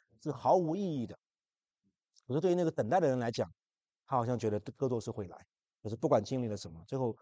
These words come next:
作者要告诉我们的一个核心的 point，就是这种面对人生的这种虚无，面对人生的这种所谓的，嗯，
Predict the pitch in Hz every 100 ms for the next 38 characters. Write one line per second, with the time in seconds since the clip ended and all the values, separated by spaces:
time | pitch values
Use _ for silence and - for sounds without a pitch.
0 | _ - 180 127 135 170 147 135 117 127
1 | 135 - 151 196 151 - 190 127 101 143
2 | 156 135 135 104 _ _ _ _ _ _
3 | _ _ _ 175 208 175 151 127 139 160
4 | 135 123 117 101 - 180 175 101 101 135
5 | 131 117 120 135 117 120 104 92 - _
6 | _ _ _ _ - 120 151 127 107 -
7 | - 110 104